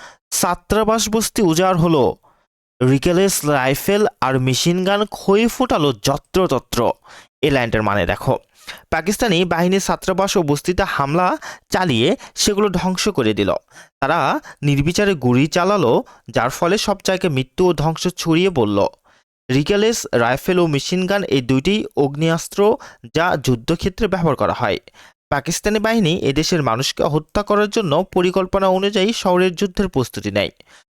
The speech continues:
যুদ্ধক্ষেত্রে ব্যবহৃত মারাত্মক সব মারণাস্ত্র ব্যবহার করা,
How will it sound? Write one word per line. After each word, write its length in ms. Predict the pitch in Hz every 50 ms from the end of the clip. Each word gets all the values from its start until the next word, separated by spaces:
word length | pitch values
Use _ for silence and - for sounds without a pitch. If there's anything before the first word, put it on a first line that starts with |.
| _ _ -
যুদ্ধক্ষেত্রে 560 | 139 139 143 185 180 - 214 - - 220 226
ব্যবহৃত 400 | 190 160 156 156 170 175 175 185
মারাত্মক 580 | 160 123 104 107 117 127 - - - 180 - -
সব 180 | - 196 196 - - - - -
মারণাস্ত্র 640 | 120 123 120 120 117 120 127 - - - 190 190 175
ব্যবহার 300 | 175 170 160 170 175 160
করা, 320 | - 135 127 151 214 302